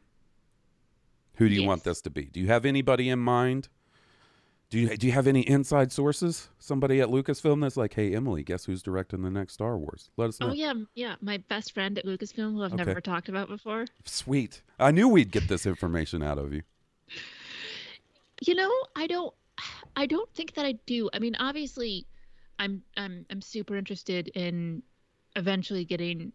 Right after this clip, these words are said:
Speaker 2: Rian Johnson's movies, but other than that, there's nobody I can think of who is a, a realistic choice.
Speaker 1: Yeah. Yeah. Um, I've seen a lot of people, especially after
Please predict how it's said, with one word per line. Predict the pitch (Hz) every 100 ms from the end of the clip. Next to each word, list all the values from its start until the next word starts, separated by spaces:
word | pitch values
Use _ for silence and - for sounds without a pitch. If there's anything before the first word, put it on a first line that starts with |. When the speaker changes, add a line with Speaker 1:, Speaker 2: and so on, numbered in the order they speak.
| _
Speaker 2:
Rian | 180 170 170
Johnson's | 160 175 180 196 180
movies, | 180 175 175 165 - _
but | 190 190 190 - _ _ _ _ _ _ -
other | 226 285 311
than | 269
that, | 233 247 254 - _
there's | 233 240
nobody | 302 359
I | 440 415
can | 294
think | 262 262 254
of | 247 -
who | 226
is | 214 208
a, | 202 185 -
a | 185
realistic | 180 202 196 175 175 175 - 165 - - _ -
choice. | - - - - - _ _ _ _ _ _ _ _ _ _ _
Speaker 1:
Yeah. | 117 113 76 65 - - - _ _ _ _ _ _ _
Yeah. | - 90 67 60 - _ _ _ -
Um, | 98 101 101 101 101 92 _ _ _ _ _ - 107
I've | 131
seen | - 202 185
a | 170
lot | 151 151
of | 143
people, | 147 135 139 135 135 - _ _ _ _ _ _ -
especially | 104 - 110 - 123 120
after | 107 107 127